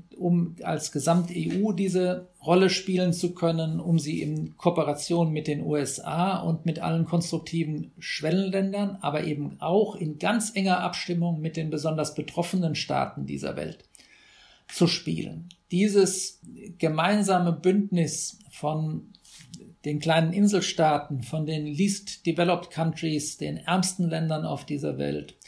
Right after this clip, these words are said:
und progressiven Staaten in der Klimapolitik ist immer der Erfolgsfaktor gewesen, wenn wir international Erfolge erreicht haben.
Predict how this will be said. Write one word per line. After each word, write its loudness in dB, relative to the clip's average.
und 8
progressiven 2
Staaten -2
in -2
der -2
Klimapolitik -2
ist -8
immer 6
der 2
Erfolgsfaktor 0
gewesen, 0
wenn 4
wir 2
international -2
Erfolge -2
erreicht -4
haben. -2